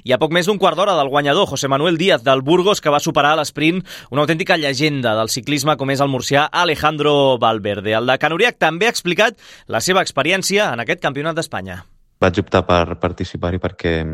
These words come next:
Speaker 2: ja havia acabat la temporada de carretera i em venia de gust, doncs, allargar-la una mica, no? I, i, bueno, seguir corrent. I res,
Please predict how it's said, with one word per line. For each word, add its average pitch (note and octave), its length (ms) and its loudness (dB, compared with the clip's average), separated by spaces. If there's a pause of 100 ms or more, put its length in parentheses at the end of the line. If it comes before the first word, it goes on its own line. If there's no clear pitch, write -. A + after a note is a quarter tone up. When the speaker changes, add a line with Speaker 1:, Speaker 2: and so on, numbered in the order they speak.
(520)
Speaker 2:
ja F#2+ 80 6
havia F2+ 160 4
acabat F2+ 240 2
la F2 80 0
temporada F2 320 0
de E2+ 80 -2
carretera F2 440 -2 (600)
i F#2+ 160 2
em F2 160 2
venia E2+ 240 2
de E2 80 2
gust, E2 320 0
doncs, D#2+ 300 -2 (880)
allargar-la D#2+ 880 2
una D#2+ 160 -2
mica, D#2+ 320 0
no? F2 160 0
I, D2+ 640 -6
i, E2 80 0
bueno, D#2+ 240 0
seguir E2 240 0
corrent. F#2+ 380 0 (260)
I F#2 80 -2
res, G2+ 160 4